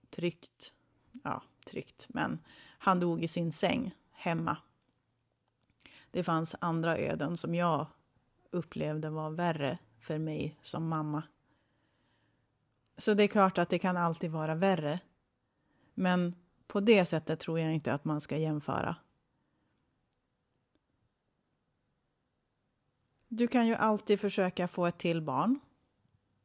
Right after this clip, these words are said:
Mm. Det finns ju någon sån där bild på Instagram som jag har sett där de säger, om du ska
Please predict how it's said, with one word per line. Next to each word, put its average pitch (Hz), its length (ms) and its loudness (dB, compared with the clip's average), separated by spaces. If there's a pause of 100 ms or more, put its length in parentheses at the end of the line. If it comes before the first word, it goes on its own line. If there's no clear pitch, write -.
(440)
Mm. 180 640 0 (800)
Det 220 140 4
finns 285 260 8
ju 269 40 6
någon 247 120 6
sån 226 180 2
där 220 120 6
bild 214 420 4
på - 160 0
Instagram 180 840 2 (760)
som 180 240 -2
jag 165 80 2
har 165 120 2
sett - 480 -4 (220)
där 180 420 2
de 170 200 0
säger, 156 720 2 (880)
om 294 320 6
du 180 120 6
ska 165 260 4